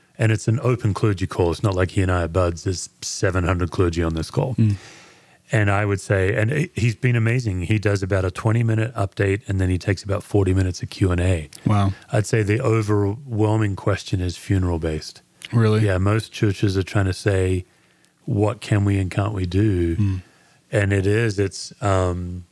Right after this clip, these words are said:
Speaker 1: it's interesting. I, I was also asked to do a anxiety webinar for medical professionals.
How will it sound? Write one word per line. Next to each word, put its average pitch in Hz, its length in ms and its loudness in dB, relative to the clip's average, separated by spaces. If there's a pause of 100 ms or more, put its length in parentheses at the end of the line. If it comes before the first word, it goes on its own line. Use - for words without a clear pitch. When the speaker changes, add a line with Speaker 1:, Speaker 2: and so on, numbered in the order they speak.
(760)
Speaker 1:
it's 131 180 -2
interesting. 117 360 0
I, 110 60 0
I 113 120 0
was 110 140 0
also 113 420 0
asked 107 400 -2
to 117 100 0
do 104 280 0
a 98 260 -2
anxiety 101 640 0
webinar 95 480 0
for - 140 -4
medical 101 360 0
professionals. 101 720 -4